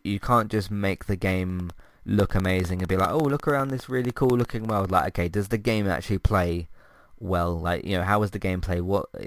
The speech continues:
you know, how deep are the, um, is the story? How, uh, fleshed out are the characters? Those are the things that are, like, really, really matter to me. Like, how do, how well do the mechanics work? How well d-,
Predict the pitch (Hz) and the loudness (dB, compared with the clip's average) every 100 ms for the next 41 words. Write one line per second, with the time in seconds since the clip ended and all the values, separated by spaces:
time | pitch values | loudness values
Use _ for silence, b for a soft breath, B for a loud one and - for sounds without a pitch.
0 | - 98 90 87 104 104 107 104 - 95 | -4 0 0 2 0 0 0 0 0 0
1 | 95 92 90 90 - 92 90 90 87 87 | 0 2 0 -4 -4 0 0 -2 -4 -8
2 | - - 90 92 - 101 90 90 87 92 | -8 -8 -4 -6 -4 -2 2 2 2 2
3 | 101 95 92 - - 92 90 90 90 - | 2 0 -4 -12 -2 0 2 2 0 -4
4 | b b - 98 95 101 90 85 - 95 | b b -6 -4 -2 0 2 2 0 0
5 | 90 87 - 85 117 120 127 131 - 113 | 2 0 -2 0 0 2 2 2 2 0
6 | 104 85 95 92 80 92 87 85 87 85 | -2 0 2 2 0 0 0 -2 -2 -4
7 | 82 82 - 90 87 78 95 107 104 95 | -6 -8 -8 -4 -2 -2 0 -2 -2 -2
8 | 110 110 110 101 101 98 - 92 87 - | 0 2 0 -2 -4 -4 -2 -2 -2 -4
9 | 92 87 78 - B B B - 101 104 | -2 -2 -4 -10 B B B -2 0 2
10 | 101 - - 101 | 0 -4 -4 -4